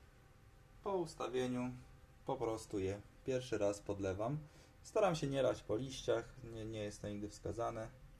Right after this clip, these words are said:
I taką ilością wody, raz, ten drugi. No, ziemia była dość sucha, wyschnięta, więc tutaj jakby nic nie,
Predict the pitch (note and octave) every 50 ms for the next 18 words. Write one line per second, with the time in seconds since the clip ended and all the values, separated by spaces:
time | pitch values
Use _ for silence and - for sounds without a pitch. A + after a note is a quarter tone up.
0 | - - - - - - - - - - - - - - - - - - - F4+
1 | C4+ - - G3+ F#3 - - C#3+ C#3 C#3 C#3 C3+ C3+ - - A#2 A2 G#2+ G#2+ B2
2 | B2+ B2+ B2 A#2 A#2 A#2 A#2+ - - - - - - G#2+ G#2 G#2 G#2+ G#2+ G#2+ -
3 | - - - - - - - - - - - - - - - - - - - -
4 | - - - - - - - - - - - - - - - - - - - -
5 | - - - - - - - - - - - - - - - - - - - -
6 | - - - - - - - - - - G#2+ G2+ F#2+ F#2+ F#2+ A2+ B2+ C3 C3 B2+
7 | B2 A2+ A2+ B2 - - - - - - - - - - - C4 G3 E3+ D#3 D3
8 | C#3+ C3 B2+ B2 B2+ B2 A#2+ A#2+ A#2 A2 - - - - F3+ F3 D3 C3 A#2+ A#2+
9 | A#2 - - C3+ C3+ C#3 C#3 - A#2 A2 G#2+ G#2+ G#2+ G#2+ - - - A2 G#2 -
10 | G#2 G2+ G2+ G#2 G2+ G2+ G#2 G2+ G#2+ A2 - - - G2+ G2